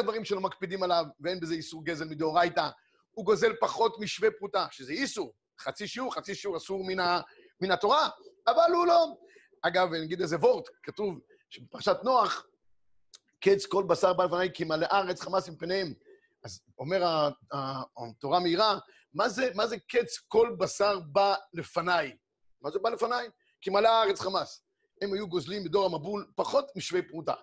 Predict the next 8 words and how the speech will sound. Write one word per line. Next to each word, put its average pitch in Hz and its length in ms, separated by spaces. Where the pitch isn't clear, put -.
מקפידים, 254 520
ככה 202 220
שאי 233 200
אפשר 233 160
ללכת 214 480
לתביעה 190 380
לבית 208 280
דין 202 260